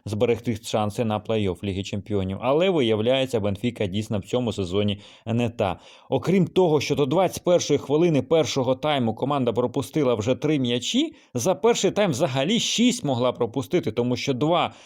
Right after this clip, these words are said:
з мікроскопічних офсайдів арбітр ще не зарахував, і також було пенальті у виконанні Сосєдада, яке вони не реалізували. Е, Трубін не відбив, там м'яч влучив в каркас, але тим не менше,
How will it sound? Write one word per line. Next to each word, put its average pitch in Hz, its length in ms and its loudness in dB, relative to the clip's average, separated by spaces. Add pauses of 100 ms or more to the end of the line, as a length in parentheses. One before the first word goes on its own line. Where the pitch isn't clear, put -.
(140)
з 104 100 -10
мікроскопічних 143 840 0
офсайдів 123 500 0
арбітр 123 420 0
ще 135 140 -2
не 131 100 0
зарахував, 180 640 2 (320)
і 139 100 -2
також 180 320 2
було 160 260 0
пенальті 156 500 0
у 113 100 2
виконанні 117 400 -2
Сосєдада, 135 540 0
яке 120 220 0
вони 123 220 0
не 120 200 2
реалізували. 123 680 0 (380)
Е, 107 240 2
Трубін 123 420 4
не 127 100 2
відбив, 143 440 0
там 120 260 0
м'яч 113 240 -2
влучив 117 300 -2
в 110 60 -4
каркас, 156 440 -2
але 120 160 2
тим 131 160 -2
не 135 100 0
менше, 131 360 -2